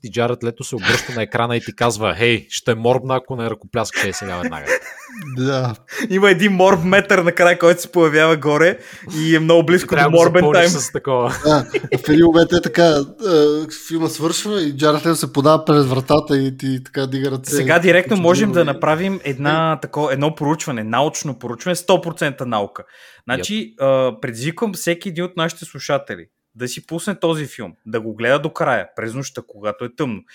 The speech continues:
Speaker 3: И накрая да не стане да ръкопляска и пишете имейл после,
Speaker 1: Ух,
Speaker 3: които от вас
Speaker 1: знаете ли?
Speaker 3: могат. Ахам.
Speaker 1: Мисля, че няма получим имейли, защото хората просто ще бъдат морбнати.
Speaker 2: Така
Speaker 3: Ами,
Speaker 2: е.
Speaker 1: Че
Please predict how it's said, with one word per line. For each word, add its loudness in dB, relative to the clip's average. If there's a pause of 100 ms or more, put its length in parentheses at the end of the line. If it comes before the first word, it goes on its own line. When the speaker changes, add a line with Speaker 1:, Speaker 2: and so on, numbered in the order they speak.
(220)
Speaker 3:
И -6
накрая 2
да 0
не -4
стане -4 (420)
да -4
ръкопляска -8 (560)
и -14
пишете -2
имейл -2
после, -8
Speaker 1:
Ух, -8
Speaker 3:
които 2
от -2
вас 2
Speaker 1:
знаете 2
ли? 2
Speaker 3:
могат. 4 (680)
Ахам. -2 (500)
Speaker 1:
Мисля, -10
че -10
няма -4
получим -10
имейли, -6
защото -10
хората -14
просто -10
ще -18
бъдат -12
морбнати. -10 (260)
Speaker 2:
Така -4
Speaker 3:
Ами, -2
Speaker 2:
е. -4
Speaker 1:
Че -14